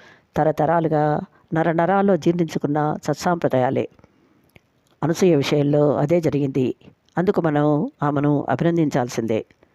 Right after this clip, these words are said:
సరే, ఈ డిస్కషన్ ఇంతటితో ఆపేసి వెళ్ళి మంచి టిఫిన్ చెయ్యి, కడుపులో ఎలుకలు పరిగెడుతున్నాయి.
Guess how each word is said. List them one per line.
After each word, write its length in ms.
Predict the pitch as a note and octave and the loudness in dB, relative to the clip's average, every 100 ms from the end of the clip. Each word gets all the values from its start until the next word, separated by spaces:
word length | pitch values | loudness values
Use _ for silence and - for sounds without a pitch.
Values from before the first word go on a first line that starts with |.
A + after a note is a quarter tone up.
| _ _ _ _ | _ _ _ _
సరే, 320 | - D#3+ C#3 - _ _ _ | 0 0 -2 -10 _ _ _
ఈ 40 | D#3+ | -2
డిస్కషన్ 460 | D#3+ - G3 E3 | -2 0 -2 0
ఇంతటితో 520 | D#3 D3+ D#3 E3 D#3+ C3+ | 0 0 0 0 0 0
ఆపేసి 680 | C#3+ D#3+ C#3 C#3 C#3 C#3+ - _ _ _ | 0 -2 -2 0 0 -2 -6 _ _ _
వెళ్ళి 180 | D3 D#3 | 0 0
మంచి 260 | D#3 E3 - | 0 -2 -2
టిఫిన్ 340 | E3+ F#3+ D#3+ | 0 -2 0
చెయ్యి, 280 | B2 E3 B3+ - _ _ _ - | 0 0 -2 -6 _ _ _ -4
కడుపులో 300 | D3+ G3 D3+ | -2 0 0
ఎలుకలు 280 | D#3 G3 | 2 0
పరిగెడుతున్నాయి. 640 | F3 C#3 C3 - B2+ B2 | 0 2 0 -2 -2 -2